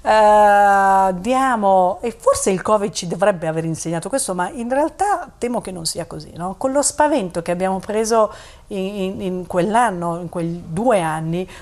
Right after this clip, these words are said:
dovremmo aver imparato che, eh, la vita ha un significato molto, molto importante. Io pensavo uscissimo molto più maturi, invece questo non è stato. Eh,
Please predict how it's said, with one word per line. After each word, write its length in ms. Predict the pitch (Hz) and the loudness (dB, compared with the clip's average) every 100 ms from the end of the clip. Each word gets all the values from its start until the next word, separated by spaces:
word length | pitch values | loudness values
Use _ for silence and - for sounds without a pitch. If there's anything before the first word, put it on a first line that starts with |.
| - | -12
dovremmo 340 | - 254 285 269 | -6 0 2 4
aver 180 | 247 254 | 2 0
imparato 680 | 240 - - 262 247 202 180 | -2 -2 0 0 0 -6 -6
che, 340 | 196 202 202 - - - - | -4 -2 -4 -10 -20 -20 -6
eh, 280 | 190 185 180 | 0 0 0
la 160 | 190 | -2
vita 240 | 180 226 220 | -2 0 -2
ha 40 | |
un 100 | 190 | -2
significato 1000 | - 190 180 190 180 190 185 190 185 190 | -6 -6 -6 -4 0 0 0 0 2 0
molto, 360 | 214 202 196 190 | -4 -6 -6 -6
molto 260 | 185 175 | -6 -6
importante. 720 | 170 160 160 - - 156 - | -10 -10 -12 -14 -16 -16 -14
Io 420 | 156 165 330 269 370 | -12 -12 -8 -8 -4
pensavo 360 | 311 269 294 | -2 0 -2
uscissimo 520 | 277 - 269 - 247 | -2 -6 -6 -4 -2
molto 280 | 240 254 254 | 0 0 -2
più 160 | 240 233 | -4 -2
maturi, 400 | 220 - 214 208 | -4 -4 -4 -4
invece 280 | 233 262 247 | -4 -6 -6
questo 300 | 262 202 233 | -6 -4 -4
non 160 | 196 | -4
è 100 | 190 | -4
stato. 480 | 175 - 101 - | -4 -6 -8 -10
Eh, 60 | 165 | -14